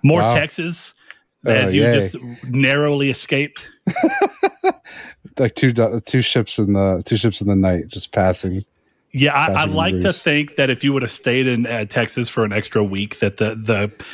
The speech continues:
Speaker 1: pure Texas American freedom soil would have just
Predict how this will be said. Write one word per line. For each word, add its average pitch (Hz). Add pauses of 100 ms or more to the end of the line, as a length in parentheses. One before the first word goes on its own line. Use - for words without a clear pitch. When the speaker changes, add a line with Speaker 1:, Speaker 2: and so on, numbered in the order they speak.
(280)
Speaker 1:
pure 139
Texas 127
American 123
freedom 113
soil 104
would 101
have 101
just -